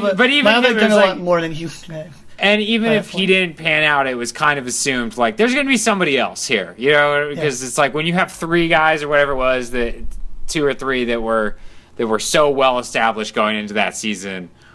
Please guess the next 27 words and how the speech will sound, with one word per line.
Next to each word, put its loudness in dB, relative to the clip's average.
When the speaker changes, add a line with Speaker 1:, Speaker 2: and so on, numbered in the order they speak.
Speaker 1:
already. 0
I -2
mean, -2
Speaker 2:
Mm-hmm. -20
Speaker 1:
as 0
much 0
as, -6
you -4
know, -2
Cam -2
Smith -8
can -8
be 0
a 0
potentially -4
an -2
All-American, -2
as -8
much -6
as -8
everybody 0
likes -4
him, -8
he's -8
not 0
Rey -2
Maualuga. -6